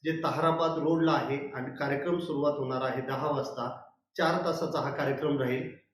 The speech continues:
दोन वाजता कार्यक्रम संपेल आणि कार्यक्रमानंतर जेवणाची व्यवस्था केलेली आहे. तेव्हा वेळेवरती यायचं आहे.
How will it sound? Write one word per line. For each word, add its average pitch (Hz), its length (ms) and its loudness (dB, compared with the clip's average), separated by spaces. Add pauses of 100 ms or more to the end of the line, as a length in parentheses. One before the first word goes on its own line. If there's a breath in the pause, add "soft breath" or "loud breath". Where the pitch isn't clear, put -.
दोन 180 280 8
वाजता 156 280 2
कार्यक्रम 139 380 0
संपेल 139 720 -2
आणि 139 120 0 (140)
कार्यक्रमानंतर 165 1080 4
जेवणाची 147 480 2
व्यवस्था 139 440 0
केलेली 135 560 -6
आहे. 123 280 -6 (1040)
तेव्हा 170 440 4 (360)
वेळेवरती 180 640 8
यायचं 156 260 4
आहे. 135 260 0